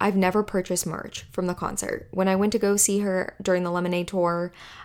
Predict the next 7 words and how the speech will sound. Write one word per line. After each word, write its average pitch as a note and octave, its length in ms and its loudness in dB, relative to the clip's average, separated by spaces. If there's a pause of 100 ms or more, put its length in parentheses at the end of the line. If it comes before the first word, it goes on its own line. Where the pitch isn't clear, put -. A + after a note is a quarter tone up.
(120)
I F3 420 2
didn't F3+ 220 2
get - 160 -2
merch E3+ 360 -2
for F3+ 180 2
whatever E3+ 320 2
reason. E3+ 560 -4